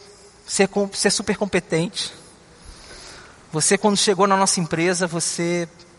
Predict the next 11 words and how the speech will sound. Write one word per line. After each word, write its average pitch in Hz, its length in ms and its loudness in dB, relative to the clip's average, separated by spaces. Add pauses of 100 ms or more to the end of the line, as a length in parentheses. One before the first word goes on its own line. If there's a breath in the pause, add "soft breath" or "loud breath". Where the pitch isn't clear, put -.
nossa 175 180 -4
empresa 170 580 2 (1800 loud breath)
se - 200 -4
valorizou 175 420 4
pra 185 240 0
caramba. 147 500 2 (600)
Mas 147 120 -2
você 156 280 -2
não 165 80 0
é 170 80 0
servo." 139 520 -2